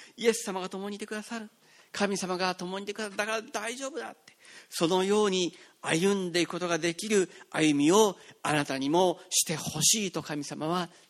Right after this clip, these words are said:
願ってらっしゃるのであります。せっかくいただいた人生、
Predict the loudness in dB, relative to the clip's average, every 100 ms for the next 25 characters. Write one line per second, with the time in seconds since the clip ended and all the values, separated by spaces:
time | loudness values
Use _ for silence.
0 | _ -14 -14 -16 -16 -10 -10 -12 -16 -18
1 | -20 -20 -20 -20 _ _ _ _ _ _
2 | _ _ _ _ _ _ _ _ _ _
3 | _ _ _ -16 -16 -14 -8 -6 -6 -8
4 | -8 -6 -8 -10 -14